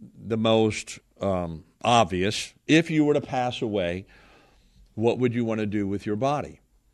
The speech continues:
There's cremation. Do you wanna have a big funeral service? Do you wanna have a showing? Do you wanna be laid in a coffin?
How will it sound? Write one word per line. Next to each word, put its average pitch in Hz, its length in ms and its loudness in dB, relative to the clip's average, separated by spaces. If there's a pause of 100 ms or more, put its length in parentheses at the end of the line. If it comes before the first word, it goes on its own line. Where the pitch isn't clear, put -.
(500)
There's 85 200 -14
cremation. 107 800 -4 (340)
Do 87 80 -12
you 87 120 -6
wanna 85 180 -6
have 85 120 -8
a 82 60 -6
big 85 240 -6
funeral 123 560 -2
service? 117 500 0
Do 87 120 -12
you 87 80 -6
wanna 87 200 -6
have 90 140 -8
a 82 40 -12
showing? 117 640 -2 (200)
Do - 80 -16
you 92 80 -4
wanna 87 160 -6
be 82 220 -8
laid 98 320 2
in 90 120 -2
a 85 60 -6
coffin? 123 640 -2